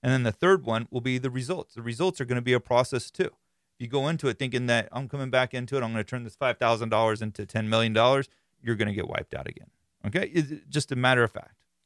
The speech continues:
The results are a process. The better you get at trading, the results should improve. So the results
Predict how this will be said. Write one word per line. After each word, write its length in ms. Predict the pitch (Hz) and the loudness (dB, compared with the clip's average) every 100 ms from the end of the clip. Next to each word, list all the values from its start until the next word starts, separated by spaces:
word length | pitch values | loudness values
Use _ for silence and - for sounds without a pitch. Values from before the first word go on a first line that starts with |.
| _ - | _ -14
The 80 | |
results 420 | 120 110 147 156 156 | -12 -2 2 2 4
are 120 | 123 | 2
a 60 | |
process. 420 | 110 120 107 - _ _ - | 2 -2 -2 -8 _ _ -10
The 100 | 110 | 0
better 220 | 131 113 | 4 4
you 120 | 110 | 2
get 140 | 104 | 0
at 120 | 104 - | 0 2
trading, 340 | 135 160 185 | 2 2 0
the 80 | 131 | -2
results 340 | 131 120 135 | -2 -2 -4
should 220 | - 127 | 0 0
improve. 460 | 131 127 143 - - _ | 0 0 0 -2 -8 _
So 120 | 127 | -4
the 80 | 117 | -2
results 520 | 117 107 160 - | -2 0 -2 -2